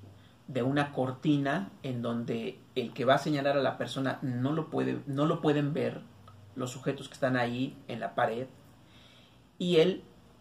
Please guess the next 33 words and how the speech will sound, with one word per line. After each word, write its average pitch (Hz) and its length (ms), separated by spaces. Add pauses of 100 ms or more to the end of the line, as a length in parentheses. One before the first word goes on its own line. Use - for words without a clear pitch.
(260)
una 160 200
vez 175 140
que 185 80
se 170 100
van 151 140
los 156 100
sujetos, 160 320
le 151 80
preguntan, 151 520 (180)
obviamente 156 520
les 131 120
ponen 131 300
un 131 140
número 143 320
aquí 147 540
enfrente 151 720 (1000)
y 151 80
ya 135 140
le 135 100
dicen, 135 340
"¿Qué 185 120
número? 190 500
¿Reconociste 160 580
a 220 40
alguien 262 300 (320)
primero?". 214 380 (140)
"Sí". 151 400 (1800)
"¿A 165 160
quién 226 160
reconociste?". 160 640
"Al 160 200
número 180 280
tres". - 480